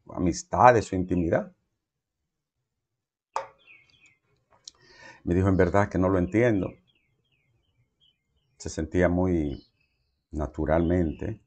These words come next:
contrariado, tiene un amigo de la vida, que luego se convierte en tu verdugo con declaraciones,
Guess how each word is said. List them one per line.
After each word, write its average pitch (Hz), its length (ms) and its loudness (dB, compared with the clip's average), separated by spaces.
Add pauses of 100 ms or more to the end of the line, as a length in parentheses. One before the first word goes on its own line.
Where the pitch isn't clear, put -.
(440)
contrariado, 87 1120 0
tiene 82 160 -4
un 85 100 -2
amigo 82 380 -2
de 76 80 -4
la 76 100 -2
vida, 95 480 -2 (800)
que 78 80 -12
luego 78 180 0
se 101 160 -4
convierte 82 420 -2
en 78 100 -4
tu 78 100 -6
verdugo 78 500 -4
con 76 140 -6
declaraciones, 82 1000 -2